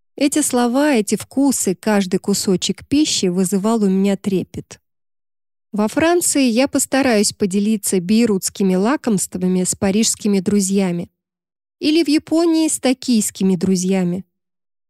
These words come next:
Я буду пересказывать им истории, подаренные мне этим городом, принявшим меня в свое лоно, кормившим меня. Надеюсь, его кухня навсегда останется столь же волнующей, как бы она ни менялась,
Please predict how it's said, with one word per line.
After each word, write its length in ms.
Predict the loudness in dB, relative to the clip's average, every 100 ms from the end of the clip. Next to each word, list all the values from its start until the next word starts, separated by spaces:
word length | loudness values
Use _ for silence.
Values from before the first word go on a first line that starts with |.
| -6
Я 160 | -2 0
буду 260 | 0 0
пересказывать 880 | 0 0 -2 -2 0 0 0 -2 0
им 160 | 0 0
истории, 560 | -2 -2 0 2 0
подаренные 720 | 0 -2 0 0 2 2 2 2
мне 280 | 2 2
этим 260 | 0 0 0
городом, 580 | 2 2 0 -4 -6 -6 _ _ -6
принявшим 680 | 0 2 2 0 -2 -2 0
меня 340 | 2 2 0
в 40 |
свое 320 | -2 -2 0 0
лоно, 420 | 0 -2 -4 -8 _ _
кормившим 680 | -4 0 2 0 0 -2 -2
меня. 460 | 0 0 0 -4 -8 _ _ _ _ _ _ _ _ _ _ -4
Надеюсь, 640 | 0 0 2 2 2 0
его 240 | 0 0 0
кухня 400 | 0 -2 0 0
навсегда 680 | 0 -2 -4 -4 0 0
останется 680 | 0 -4 -2 0 -2 -4 -6
столь 280 | -4 0 0
же 140 | 0 -2
волнующей, 840 | -2 0 2 2 0 -2 -4 -6 _ _
как 200 | -4 -2
бы 140 | 0 2
она 200 | 2 2
ни 140 | 2
менялась, 680 | 2 2 0 -2 -6 -12 -16